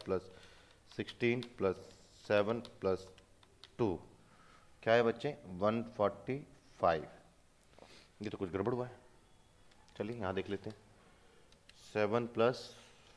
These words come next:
फ़िफ़्टीन, डी टू प्लस एटीन, फ़ोर्टी प्लस ट्वेंटी फ़ाइव, सिक्सटी फ़ाइव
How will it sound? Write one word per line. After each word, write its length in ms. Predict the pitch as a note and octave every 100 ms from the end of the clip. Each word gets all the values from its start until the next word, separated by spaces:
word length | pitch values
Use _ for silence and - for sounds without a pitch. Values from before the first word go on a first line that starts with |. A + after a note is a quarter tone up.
| -
फ़िफ़्टीन, 640 | G2+ - - - G#2+ F2+ F2 - - - - - _ _ -
डी 140 | F#2 G#2
टू 220 | A#2 A#2
प्लस 460 | A#2 G#2 G2+ - -
एटीन, 600 | - F2+ - - G2 F2 F#2 - - - - _ - - - -
फ़ोर्टी 400 | G#2 G2+ A#2+ B2+ -
प्लस 280 | G#2+ G#2 - -
ट्वेंटी 300 | F#2+ F2+ G2
फ़ाइव, 380 | - F#2 F2 D#2 - - - - - - _ -
सिक्सटी 280 | G#2+ - A#2+
फ़ाइव 320 | - A2+